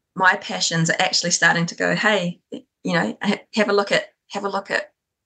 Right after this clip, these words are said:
what it is for you." And maybe you don't even know what that is. Like, a lot of people wouldn't even know where to start because they've just given themselves to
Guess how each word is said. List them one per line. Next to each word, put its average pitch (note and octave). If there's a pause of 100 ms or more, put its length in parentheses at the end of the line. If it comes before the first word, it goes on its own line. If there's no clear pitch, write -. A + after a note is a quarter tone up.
(160)
what F#3
it F3
is F3
for -
you." F#3
And F3+
maybe G3
you F3+
don't F3+
even E3+
know E3+
what -
that -
is. E3
Like, D#3
a E3+
lot E3+
of F3
people E3
wouldn't E3+
even E3
know E3+ (340)
where F3
to E3+
start E3
because E3
they've E3
just E3
given E3
themselves E3
to D#3